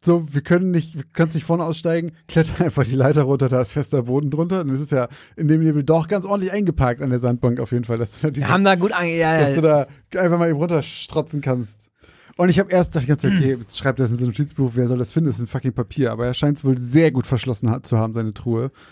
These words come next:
Speaker 1: Ähm, weil ich vermute mal, dass irgendwo diese Zigarrentruhe ankam mit seiner Adresse, damit jemand gemerkt hat, oh, das ist ihm widerfahren, dem guten,
Speaker 2: <laughs>
Speaker 1: dem guten Jonathan.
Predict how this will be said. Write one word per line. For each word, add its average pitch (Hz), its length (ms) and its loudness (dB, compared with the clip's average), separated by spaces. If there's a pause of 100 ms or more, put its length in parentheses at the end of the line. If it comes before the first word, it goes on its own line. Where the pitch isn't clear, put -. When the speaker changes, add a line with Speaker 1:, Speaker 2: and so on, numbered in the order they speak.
(340)
Speaker 1:
Ähm, 110 480 -6 (1120)
weil 120 120 4
ich 110 80 -4
vermute 139 320 4
mal, 123 180 4
dass 117 140 -2
irgendwo 127 220 4
diese 120 360 2 (200)
Zigarrentruhe 151 640 2
ankam 131 440 -2
mit 123 120 -2
seiner 127 160 0
Adresse, 120 440 -4
damit 110 260 -6
jemand 117 220 -2
gemerkt 113 340 -6
hat, 110 140 -4
oh, 127 320 -2
das 110 220 -6
ist 110 160 -12
ihm 113 200 -2
widerfahren, 110 480 -2
dem 113 120 -2 (100)
guten, 117 300 4 (220)
Speaker 2:
<laughs> - 240 -6
Speaker 1:
dem 113 120 -2
guten 135 180 0
Jonathan. 113 600 2